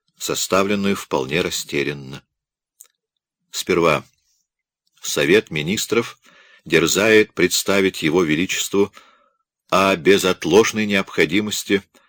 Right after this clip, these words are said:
объявить столицу на осадном положении. Впрочем, тут же и оговариваясь, что это уже выполнено властью военного министра. Но государь уже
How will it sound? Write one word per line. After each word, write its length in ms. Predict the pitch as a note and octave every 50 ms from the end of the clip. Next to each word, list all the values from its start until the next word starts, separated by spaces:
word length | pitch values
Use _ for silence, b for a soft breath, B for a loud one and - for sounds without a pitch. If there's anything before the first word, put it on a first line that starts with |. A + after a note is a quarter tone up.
| _ _ _ _ _
объявить 540 | _ F2 F2 D#2 E2 E2 F2 F2+ G#2 A2 -
столицу 580 | - - - F2+ D#2+ D#2+ F#2 G2+ - - G#2 F#2
на 120 | F2+ F2
осадном 420 | E2+ - - F#2 F2 D#2+ F2+ F2 D#2+
положении. 640 | - E2+ E2 D#2+ - D2+ C#2+ C2+ C2 B1+ A#1 G#1 _ _ _ _ _ _ _ _ _ _ _ _
Впрочем, 720 | - - _ - E2+ E2 - - - D#2+ D#2 D#2 C2+ - _ _
тут 160 | - E2 D#2
же 180 | - - E2+
и 120 | D#2+ - E2
оговариваясь, 880 | E2 D#2+ D2+ D#2+ E2 F2+ G#2 G2+ F2 D#2+ D2 C#2+ C#2 C2 - - - b b b b b b b b
что 280 | - - - D#2+ D2
это 340 | - - F#2+ A2+ A#2 - -
уже 440 | G#2+ F#2 E2 - F#2+ G2+ G2 G2 F#2+ - _ _ _
выполнено 720 | D#2 - - F#2+ G#2 - - A2+ A2+ A2+ A2+ A2+ A2+ G#2+
властью 640 | E2+ C#2+ C2+ D2 E2 E2+ - - - - G2+ G2+ G2
военного 580 | E2+ D2+ C#2+ C#2 D2+ D#2 D#2+ D#2+ D#2 D#2+ D2+ D#2
министра. 680 | D2+ D#2 D2+ C#2+ C2+ B1+ - - - - C#2 B1 - _ _ _ _ _ _ _ _ _ _ _ _ _ _ _ _ _ _ _ _ _ _ _ _ _ _ _ _ _ _
Но 200 | D2 C#2+ D2 C#2+
государь 580 | C2+ D2 - - - D#2+ C#2+ - D#2+ E2 F#2+ G2
уже 440 | G2 F2+ - F2 F2 F2+ F#2 F#2